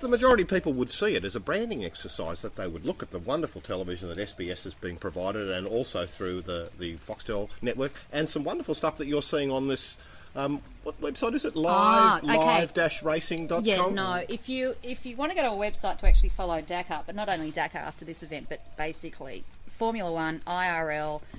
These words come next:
Speaker 2: W R C, Raid Rallying, um, the site to go to is a site run in the U K called racing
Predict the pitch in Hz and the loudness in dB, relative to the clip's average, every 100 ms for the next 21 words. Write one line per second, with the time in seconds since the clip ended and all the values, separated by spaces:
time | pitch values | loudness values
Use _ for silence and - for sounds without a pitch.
0 | - - 185 185 160 151 - 170 160 160 | -6 -2 0 2 2 0 -2 -2 0 0
1 | 160 - 160 165 156 151 160 156 135 226 | -4 -6 -2 0 0 0 -2 -2 -6 -10
2 | - - - - 175 170 170 160 185 - | -14 -20 -14 -4 -2 -2 -6 -8 -8 -2
3 | 208 202 - 185 165 160 170 180 160 151 | 2 2 0 -6 -2 -2 -2 -6 -8 -8
4 | - 170 156 - 147 165 175 165 156 151 | -8 -4 -4 -6 -6 -2 -2 -2 -4 -6
5 | 147 156 147 - 170 160 - - - 156 | -8 -8 -10 -6 -4 -2 -4 -6 -8 -8
6 | 156 170 185 - 226 233 | -2 -2 -2 -6 -4 -4